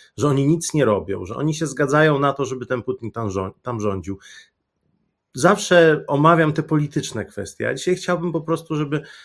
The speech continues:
żeby widzowie się dowiedzieli, czym się różni ten Rosjanin od nas, jak, jakie są te różnice, ja-, jaki on jest tak naprawdę, czego on chce, o czym on marzy.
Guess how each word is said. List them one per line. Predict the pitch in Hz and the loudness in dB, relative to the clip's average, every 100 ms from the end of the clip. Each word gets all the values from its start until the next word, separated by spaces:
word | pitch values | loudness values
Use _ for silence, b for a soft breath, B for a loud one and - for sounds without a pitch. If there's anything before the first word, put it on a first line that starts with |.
| B - | B -8
żeby | 123 139 139 | -2 0 0
widzowie | 135 127 143 139 | -2 -2 0 0
się | 143 | -4
dowiedzieli, | 131 131 127 143 135 139 - - - | -4 -4 -2 -2 -2 -8 -8 -14 -8
czym | - 180 | 0 2
się | 180 | 4
różni | 175 185 165 | 6 6 4
ten | 165 160 | 0 0
Rosjanin | 151 - 160 156 151 143 | 0 2 2 2 0 2
od | 151 135 104 | 4 4 2
nas, | 95 95 - - - | -4 -6 -12 -16 -2
jak, | 135 139 | -2 0
jakie | 151 147 151 | -2 -2 -4
są | 147 | -2
te | 147 | -2
różnice, | 139 131 120 95 101 104 | -2 -2 -2 -4 -6 -6
ja-, | - | -2
jaki | 139 143 156 | -2 0 0
on | 143 | 0
jest | 131 101 - | 0 -2 -6
tak | - 101 | -16 -16
naprawdę, | 101 101 98 92 98 - | -14 -10 -12 -10 -16 -14
czego | - 131 139 | -4 -2 0
on | 135 | -2
chce, | - - 110 98 | -4 0 2 0
o | |
czym | - 120 | -8 -8
on | 120 | -4
marzy. | 117 107 90 | 0 0 -2